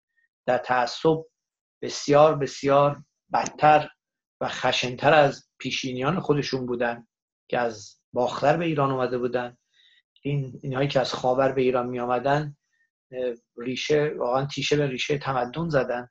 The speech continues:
و بعد این روال ادامه پیدا کرد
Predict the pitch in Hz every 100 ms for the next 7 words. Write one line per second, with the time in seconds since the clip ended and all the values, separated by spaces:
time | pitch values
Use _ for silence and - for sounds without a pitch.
0 | _ _ _ _ _ _ _ _ 127 131
1 | 131 139 156 131 - 160 175 160 131 131
2 | 151 160 147 131 127 165 147 143 123 120
3 | 123 117 117